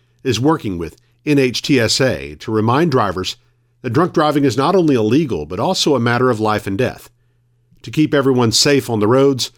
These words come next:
Arkansas law enforcement recommends these safe alternatives to drinking and driving. Designate a sober driver or plan to use public transportation to get to your destination safely.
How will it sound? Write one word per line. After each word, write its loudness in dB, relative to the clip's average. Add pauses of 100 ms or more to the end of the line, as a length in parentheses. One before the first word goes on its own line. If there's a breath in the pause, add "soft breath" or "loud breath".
(360)
Arkansas -2
law 2
enforcement -2
recommends 0
these -2
safe 0
alternatives -2
to -4
drinking 0
and 0
driving. -6 (720)
Designate 2
a 2
sober 2
driver -4 (280)
or -14
plan 0
to 4
use 4
public 0
transportation -2
to -12
get 0
to -2
your 4
destination 0
safely. -2